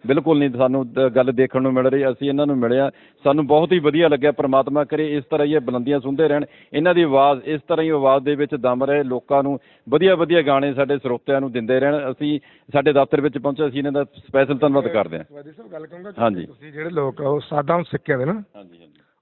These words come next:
Speaker 2: ਸਾਧਾਂ ਦੀ ਮਾਰਾਂ ਖਾਧੀਆਂ ਹੁੰਦੀਆਂ ਜਿਨ੍ਹਾਂ ਨੇ,
Speaker 1: ਹਾਂਜੀ, ਹਾਂਜੀ।
Speaker 2: ਉਹ ਮੇਰੇ ਖਿਆਲ ਜ਼ਿੰਦਗੀ ਭਰ ਵਿੱਚ ਕਦੇ ਮਾਰ ਨਹੀਂ ਖਾਂਦੇ।
Speaker 1: ਹਾਂਜੀ।
Speaker 2: ਠੀਕ ਹੈ, ਉਤਰਾਅ ਚੜਾਅ ਜ਼ਿੰਦਗੀ ਚ ਆਉਂਦੇ ਰਹਿੰਦੇ ਨੇ, ਕਦੇ ਗਾਣਾ ਹਿੱਟ ਹੋ ਗਿਆ, ਕਦੇ ਨਾ ਹੋਇਆ, ਹਿੱਟ ਨਾ ਚੱਲਿਆ। ਇਹ ਇੱਕ ਲਾਈਫ ਹੈ ਨਾ, ਦੋ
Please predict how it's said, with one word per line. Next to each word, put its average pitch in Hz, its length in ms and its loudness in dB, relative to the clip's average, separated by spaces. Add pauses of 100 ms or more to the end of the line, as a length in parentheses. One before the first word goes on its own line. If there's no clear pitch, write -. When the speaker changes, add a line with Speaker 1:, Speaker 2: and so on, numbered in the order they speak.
(220)
Speaker 2:
ਸਾਧਾਂ 131 240 0
ਦੀ 151 60 4
ਮਾਰਾਂ 131 260 0
ਖਾਧੀਆਂ 151 260 -8
ਹੁੰਦੀਆਂ 131 180 -8
ਜਿਨ੍ਹਾਂ 117 180 -12
ਨੇ, 107 140 -20
Speaker 1:
ਹਾਂਜੀ, 87 220 -20
ਹਾਂਜੀ। - 200 -20 (140)
Speaker 2:
ਉਹ 139 60 -8
ਮੇਰੇ 143 140 -2
ਖਿਆਲ 160 120 0
ਜ਼ਿੰਦਗੀ 139 320 -2 (300)
ਭਰ 139 140 -4
ਵਿੱਚ 131 200 -2
ਕਦੇ 123 160 -2
ਮਾਰ 117 240 -6
ਨਹੀਂ 131 100 -6
ਖਾਂਦੇ। 123 220 -8 (280)
Speaker 1:
ਹਾਂਜੀ। - 300 -20
Speaker 2:
ਠੀਕ 202 140 2
ਹੈ, 254 40 4
ਉਤਰਾਅ 208 280 2
ਚੜਾਅ 226 180 -2
ਜ਼ਿੰਦਗੀ 180 260 -4
ਚ 165 60 -8
ਆਉਂਦੇ 165 140 -4
ਰਹਿੰਦੇ 170 200 -4
ਨੇ, 113 140 -12 (480)
ਕਦੇ 143 220 -4
ਗਾਣਾ 147 300 0
ਹਿੱਟ 131 200 -4
ਹੋ 151 60 0
ਗਿਆ, 147 160 2
ਕਦੇ 139 280 -2
ਨਾ 127 240 -4
ਹੋਇਆ, 135 220 -2
ਹਿੱਟ 127 160 -8
ਨਾ 123 180 -8
ਚੱਲਿਆ। 131 360 -10 (480)
ਇਹ 160 120 0
ਇੱਕ 156 120 -4
ਲਾਈਫ 139 360 -2
ਹੈ 123 120 -2
ਨਾ, 160 140 -10 (380)
ਦੋ 131 320 -4